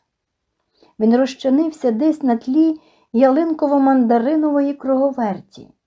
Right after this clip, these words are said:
Перед Максимовими очима було все те,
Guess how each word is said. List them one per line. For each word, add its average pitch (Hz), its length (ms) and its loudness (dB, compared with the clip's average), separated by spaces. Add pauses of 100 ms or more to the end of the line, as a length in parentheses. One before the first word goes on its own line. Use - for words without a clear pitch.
(380)
Перед 226 260 0
Максимовими 254 840 0
очима 269 640 -2
було 254 260 0
все 226 380 -6 (140)
те, 320 260 -2